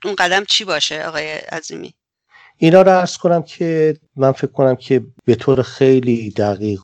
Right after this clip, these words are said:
Speaker 2: خود خانم رجوی در صحبتایی که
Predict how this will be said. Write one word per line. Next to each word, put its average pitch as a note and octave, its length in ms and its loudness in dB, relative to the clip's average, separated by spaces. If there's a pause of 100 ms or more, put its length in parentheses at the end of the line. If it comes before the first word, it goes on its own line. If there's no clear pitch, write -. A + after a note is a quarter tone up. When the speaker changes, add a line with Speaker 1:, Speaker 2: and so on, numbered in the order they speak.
(100)
Speaker 2:
خود A2+ 320 -2
خانم G#2+ 300 -4
رجوی G2+ 500 -2
در G#2+ 180 0
صحبتایی F#2+ 640 -4
که G#2 520 -2